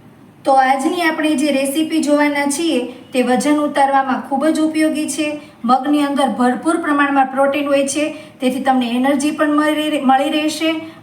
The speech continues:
અને તમને ભૂખ પણ નહીં લાગે. તો તમે આને કેચઅપ સાથે ખાઈ શકો છો અને વેઇટ લોસ કરી શકો છો.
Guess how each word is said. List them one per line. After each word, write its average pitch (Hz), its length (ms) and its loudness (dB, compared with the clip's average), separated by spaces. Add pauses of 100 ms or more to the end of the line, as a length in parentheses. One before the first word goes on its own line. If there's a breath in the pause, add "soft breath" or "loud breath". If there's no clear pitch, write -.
અને 269 420 0
તમને 269 200 0
ભૂખ 247 340 -2
પણ 311 140 2
નહીં 254 180 0
લાગે. 226 240 0
તો 262 160 -2
તમે 247 260 0
આને 240 220 -2
કેચઅપ 269 420 -2
સાથે 302 360 0
ખાઈ 285 280 0
શકો 277 360 -2
છો 277 340 -2 (220 loud breath)
અને 254 200 2
વેઇટ 269 320 2
લોસ 277 260 0
કરી 269 180 2
શકો 254 340 -2
છો. 277 220 0